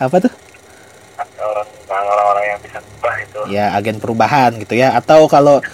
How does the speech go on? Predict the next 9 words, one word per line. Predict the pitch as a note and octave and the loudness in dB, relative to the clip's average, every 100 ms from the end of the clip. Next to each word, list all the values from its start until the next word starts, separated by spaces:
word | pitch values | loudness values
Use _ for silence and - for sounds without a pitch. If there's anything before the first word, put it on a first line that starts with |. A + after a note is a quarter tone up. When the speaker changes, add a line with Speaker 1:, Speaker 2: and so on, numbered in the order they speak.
| - | -10
Speaker 1:
nanti | - E3 A3+ | -2 4 6
di, | F#3+ F3 E3+ D#3 - | 6 6 6 4 0
kalau | D3 C#3+ | 2 4
lu | D#3 | 4
kuliah | - D3+ F#3+ | 4 4 6
ya, | D#3+ | 6
nanti | E3 D3+ E3+ | 4 2 2
lu | D#3 D#3+ | 2 2
dapat | C#3 - | 0 -2